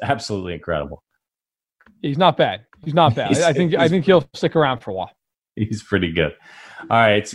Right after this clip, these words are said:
Speaker 1: it's, it's getting late, so we're not gonna go as long as we normally do. Let's move on to fan questions. We've got three. Uh, we got another question from our guy, Nate Taylor,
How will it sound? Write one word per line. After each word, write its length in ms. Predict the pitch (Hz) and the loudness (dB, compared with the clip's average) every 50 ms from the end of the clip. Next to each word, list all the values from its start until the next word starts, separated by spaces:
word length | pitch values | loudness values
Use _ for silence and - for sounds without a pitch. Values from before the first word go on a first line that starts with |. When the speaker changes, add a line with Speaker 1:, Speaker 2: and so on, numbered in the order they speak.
| - - | -6 -2
Speaker 1:
it's, 200 | 107 110 110 - | -2 -2 -2 -2
it's 240 | - 117 113 - - | -4 -4 -4 -2 0
getting 240 | 156 156 143 139 | 2 2 2 4
late, 280 | 127 127 123 123 107 - | 2 2 2 0 0 -2
so 140 | - 113 107 | 0 0 2
we're 80 | 107 113 | 2 4
not 140 | 127 139 131 | 2 2 2
gonna 140 | 120 120 117 | 0 -2 0
go 120 | 120 113 | 0 0
as 80 | 110 104 | 0 2
long 100 | 110 107 | 0 0
as 100 | 95 95 | 0 0
we 60 | 101 | -2
normally 300 | 98 101 101 98 98 95 | 0 0 0 0 -2 -2
do. 140 | 90 95 101 120 | -2 0 2 2
Let's 160 | 143 143 143 | 2 2 2
move 160 | 151 131 120 | 0 2 2
on 140 | 123 117 110 | 2 2 2
to 100 | 110 98 | 0 -4
fan 280 | - 110 110 104 104 101 | -4 -4 -2 -2 -2 -2
questions. 460 | - 104 95 92 - - 92 90 85 | -2 -2 -2 -2 -2 -4 -6 -6 -4
We've 220 | 98 120 143 131 | 0 2 2 2
got 220 | 110 131 123 87 - | 4 2 2 2 0
three. 500 | - - 101 101 98 92 92 92 87 - _ _ _ _ - | -2 -6 -4 -2 -2 -2 -2 -4 -6 -10 _ _ _ _ -2
Uh, 60 | 117 117 | 0 0
we 80 | 139 | 2
got 120 | 165 175 165 | 2 2 2
another 200 | 165 165 160 147 | 2 2 0 2
question 360 | - 151 143 131 - 143 110 | 2 2 0 0 0 -4 -4
from 160 | 123 123 117 | -2 -2 0
our 100 | 117 110 | 0 0
guy, 240 | 101 120 113 117 113 | 2 2 2 2 2
Nate 300 | 110 110 113 104 - - | 0 0 -2 -2 -6 -6
Taylor, 560 | - 110 107 104 98 92 90 117 120 117 | -4 -2 0 0 0 0 0 0 -2 -4